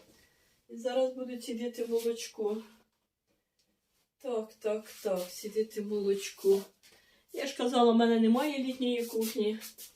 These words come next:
Значить, займаюся,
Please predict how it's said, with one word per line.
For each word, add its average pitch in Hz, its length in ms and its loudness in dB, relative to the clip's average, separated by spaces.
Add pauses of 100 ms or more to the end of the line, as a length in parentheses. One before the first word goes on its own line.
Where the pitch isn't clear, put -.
(920)
Значить, 214 640 -6 (1160)
займаюся, 214 1040 2